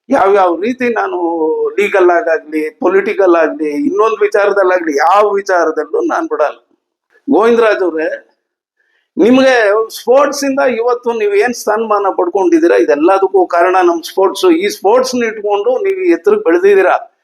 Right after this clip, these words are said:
ಬೆಳೆದ ಮೇಲೆ ಈ ಸ್ಪೋರ್ಟ್ಸ್‌ಗೆ ನೀವು ಅನ್ಯಾಯ ಮಾಡೋದು, ಈ ಸ್ಪೋರ್ಟ್ಸ್‌ಮನ್‌ಗೆ ಅನ್ಯಾಯ ಮಾಡೋದು ದೇವ್ರು ಮೆಚ್ಚುತ್ತಾನ? ನಿಮ್ಮ ಕೆಲ್ಸನೇ ನೀವು ಸರಿಯಾಗಿ ಮಾಡ್ತಾ ಇಲ್ಲ ರೀ. ಇನ್ ಬೇರೆಯವ್ರ ಅಸೋಸಿಯೇಷನ್ ಉಸುಬ್ರ ಕಟ್ಕೊಂಡು ನಿಮ್ಗೆ ಏನ್ರಿ ಆಗ್ಬೇಕಾಗೈತೆ? ಗೋವಿಂದರಾಜು, ಅನಂತರಾಜು ಅವರೇ,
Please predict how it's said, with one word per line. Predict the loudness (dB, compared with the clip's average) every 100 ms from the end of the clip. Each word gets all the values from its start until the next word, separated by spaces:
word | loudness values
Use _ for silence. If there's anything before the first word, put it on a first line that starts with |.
| _ _ _ _
ಬೆಳೆದ | -2 0 2 0
ಮೇಲೆ | 0 0 -2
ಈ | -2 -2 -4
ಸ್ಪೋರ್ಟ್ಸ್‌ಗೆ | -2 -2 -2 -2 -4
ನೀವು | -2 0
ಅನ್ಯಾಯ | -2 -2 -4
ಮಾಡೋದು, | -4 -4 -2 2 2
ಈ |
ಸ್ಪೋರ್ಟ್ಸ್‌ಮನ್‌ಗೆ | 2 -2 -2 -2 -2 -2 2 0
ಅನ್ಯಾಯ | 0 -2 -6 -6
ಮಾಡೋದು | -6 -4 -4 -2
ದೇವ್ರು | 2 2 2
ಮೆಚ್ಚುತ್ತಾನ? | -2 -10 -12 -10 -12 -18 _ _ _ _ _ _ _ _ 0
ನಿಮ್ಮ | 4 4 2
ಕೆಲ್ಸನೇ | 2 0 0 -2 0 2
ನೀವು | 0 -2
ಸರಿಯಾಗಿ | -2 0 0 0
ಮಾಡ್ತಾ | -2 -2 0
ಇಲ್ಲ | 0 2 0
ರೀ. | 0 0
ಇನ್ | 0 2
ಬೇರೆಯವ್ರ | 2 4 2 2 0
ಅಸೋಸಿಯೇಷನ್ | -2 -4 -4 -6 -4 -4
ಉಸುಬ್ರ | -4 -4 0 2 4 2 0
ಕಟ್ಕೊಂಡು | -4 -4 -4 -2
ನಿಮ್ಗೆ | -2 0 2
ಏನ್ರಿ | 2 2 0
ಆಗ್ಬೇಕಾಗೈತೆ? | 0 -2 -6 -4 -6 -2 0 2
ಗೋವಿಂದರಾಜು, | 2 2 4 2 0 0
ಅನಂತರಾಜು | -2 -4 -4 -2 -2 -4
ಅವರೇ, | -10 -12 -20